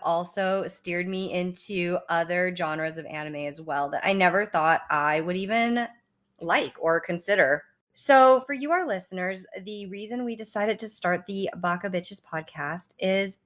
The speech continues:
out of our deep love and passion for anime.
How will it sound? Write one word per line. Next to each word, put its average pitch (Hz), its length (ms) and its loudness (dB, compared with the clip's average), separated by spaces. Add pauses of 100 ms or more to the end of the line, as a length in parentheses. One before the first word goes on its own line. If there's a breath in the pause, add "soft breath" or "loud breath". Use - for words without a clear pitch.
(120)
out 214 200 4
of 294 80 2
our 294 120 4
deep 233 280 -8
love 190 400 2 (320)
and 180 160 0
passion 156 400 -4
for - 240 -10
anime. 135 480 -6